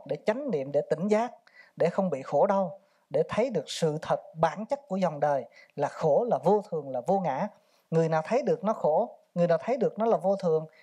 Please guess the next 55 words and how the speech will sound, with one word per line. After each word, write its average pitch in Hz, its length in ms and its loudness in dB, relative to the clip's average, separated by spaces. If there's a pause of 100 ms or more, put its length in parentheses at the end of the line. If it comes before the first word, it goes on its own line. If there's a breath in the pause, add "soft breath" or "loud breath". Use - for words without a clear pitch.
(120)
người 165 180 2
nào 156 200 0
thấy 294 220 0
được 190 260 0
nó 220 80 0
là 196 120 0
vô 190 220 2
ngã 175 300 -2 (220 loud breath)
thì 147 120 -6
người 139 220 0
đó 127 160 2
thấy 226 200 -4
được 160 180 -6
Niết 175 200 -6
Bàn. - 180 -4 (360)
Thấy 226 180 0
Niết 247 220 -2
Bàn 131 220 -2 (280)
thì 135 120 -12
vượt 143 240 -2
thoát 196 200 -2
sinh 160 180 -6
tử. 131 160 -2 (1400)
Cho 156 80 0
nên 147 140 -2
nó 160 60 0
mang 160 200 -2
cái 160 80 -4
pháp - 200 -4
hành 127 280 -4
vô 139 200 0
cùng 120 180 -2
to 135 140 0
lớn. 143 200 0 (560 loud breath)
À, 139 60 4
qua 160 160 2
bài 147 100 -2
này, 135 280 -2
quý 190 100 -2
vị 139 180 -4
có 170 320 0
câu - 100 -2
hỏi 139 200 -6
gì 147 100 -12
không? 143 100 -12 (640 soft breath)
Xin 151 180 -2
thưa 156 120 4
là 120 300 -2 (100)
phải 135 120 0
thực - 220 -8
tập 120 200 -2
thôi. 143 380 0 (640)
Bây 147 140 -4
giờ 135 300 2
cái 170 60 4